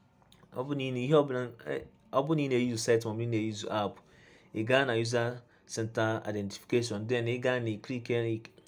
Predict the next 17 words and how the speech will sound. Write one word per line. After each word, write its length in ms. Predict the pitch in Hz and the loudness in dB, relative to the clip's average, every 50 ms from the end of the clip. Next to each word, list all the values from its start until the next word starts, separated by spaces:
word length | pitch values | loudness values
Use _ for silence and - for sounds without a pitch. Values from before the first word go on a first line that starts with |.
| - 113 113 | -14 -12 -10
click 240 | - 135 123 - | -8 -8 -6 -2
ya 100 | 131 120 | -2 -2
na 120 | 113 107 104 | 0 -2 -2
get 260 | 104 110 117 113 113 | -2 0 -2 -2 0
verified. 540 | 107 104 101 98 - - 107 107 101 95 92 - - - - - - - - - - - - - - - | -2 -4 -4 -4 -2 -2 0 2 2 2 0 -2 -6 -16 -20 -20 -20 -20 -20 -20 -20 -20 -20 -20 -12 -2
Na 120 | 139 156 185 | 2 2 4
ọ 60 | 214 | 4
bụ 60 | 214 | 4
na 60 | 175 | 2
ị 60 | 165 151 | 2 4
na-anya, 200 | 156 151 147 131 | 4 4 2 2
fụ 140 | - - 185 | 0 0 4
na 80 | 165 | 4
e 320 | 143 139 127 - - 160 185 | 6 6 4 4 2 2 4
nwere 280 | 180 156 139 123 117 113 113 | 4 4 4 4 4 2 2
three 200 | - 156 160 165 | 0 2 4 4
basic, 500 | 165 147 139 127 127 131 131 127 123 - | 4 4 2 0 0 -2 -2 -4 -4 -6